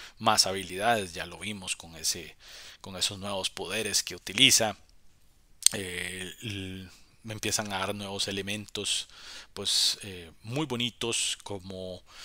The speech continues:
de, de qué estaba hecho la espada, el metal de la espada, eh,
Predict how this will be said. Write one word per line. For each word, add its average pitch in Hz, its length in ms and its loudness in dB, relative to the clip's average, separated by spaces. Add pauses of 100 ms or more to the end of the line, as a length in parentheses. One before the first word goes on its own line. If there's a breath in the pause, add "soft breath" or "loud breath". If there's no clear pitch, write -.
(180 loud breath)
de, 113 140 -6
de 113 120 -2
qué - 100 2
estaba 104 260 6
hecho 95 180 -2
la 90 120 -2
espada, 92 760 2
el 110 140 -6
metal 104 360 2
de 90 100 -6
la 80 100 -4
espada, 98 640 4 (500 loud breath)
eh, 107 460 6